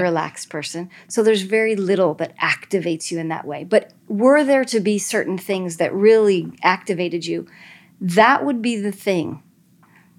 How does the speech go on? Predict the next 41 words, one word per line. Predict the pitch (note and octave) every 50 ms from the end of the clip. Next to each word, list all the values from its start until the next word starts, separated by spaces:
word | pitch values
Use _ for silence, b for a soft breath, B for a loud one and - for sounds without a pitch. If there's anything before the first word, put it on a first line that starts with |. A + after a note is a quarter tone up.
| _ _ _ _ _
You're | - G#3 A#3 A#3
not | A3+ A3+ B3+ C#4+ D#4 - -
trying | - - C#4+ C4+ C4+ C4 B3+ B3+
to | - A#3 A3 G#3 G3 G3+ b b b b b b _ _ _ _ _ _ _ _ _ -
rewrite | G#3+ G#3 A3 B3 C4 C4 B3 A#3 A3 G#3+ - -
history | - - B3+ B3 - - - - G#3+ G3
so | F#3 - - A3
you | G#3 G3+ G3 F#3
erase | F3+ E3 D#3+ F#3 G3 G#3 G3 - - -
what | - F3+ -
happened, | - F#3 F3+ F3+ - - - - - _ _
ever. | - A#3+ C#4 C#4 C#4+ - - - - _ _ _ _ _ _ _ _ _ _ -
And | B3+ C4+ C#4 B3
you're | A3 G#3+
not | G3+ G#3 A#3 B3 - -
erasing | G3+ F#3+ F#3+ G3+ A3+ A3 - - - G#3+ F3+ E3+
what | D#3+ C#3+ -
happened. | E3+ D#3+ E3 D#3+ - D#2+ - - - _ B B B B B B B B B B B _
What | A3 G#3+ - -
you're | A3+ G#3+
doing | G3 G#3+ C#4+ E4 D#4+ D4 A#3+ G#3
is, | G3 F#3 F#3 F3+ F#3 B B B B B B _
if | - B3+ D4 D4 - -
there's | E4 D#4 C#4+ - -
something | - - B3 B3 B3 B3 A#3 G#3+
that's | G3+ F#3 - -
impacting | - - A#3 B3 B3 B3 B3 A3+ G#3+ - G#3 G3 F3+
how | F3+ - G#3 G#3+ A#3+
you | A#3 A3 G#3 -
operate | - F3+ G#3 G#3+ - A3 G3+ F#3+ F3+ E3+ -
in | G3 G3+ G3+ G3+
today, | G3+ G3+ G3+ E3+ E3 F3 F#3 F#3 F#3+ F3+ D#3 A#2+ - -
in | - G#3 A3
society, | G#3 - G3+ - - - G#3 G3 G#3+ G#3+ A3+ A3+ G#3+ A3 A3+ G#3 -
in | F#3+ F#3+
your | F#3 F3+ F#3
life, | F3+ F#3+ F#3+ F#3+ G3 G3+ G3 G3
in | F3+
your | F#3 F3+
relationships | F3 F#3 F#3 G3 G3+ G3+ - G3+ F#3+ F#3+ F3 - -
today, | - F3+ E3+ G3 G3 F#3 - - -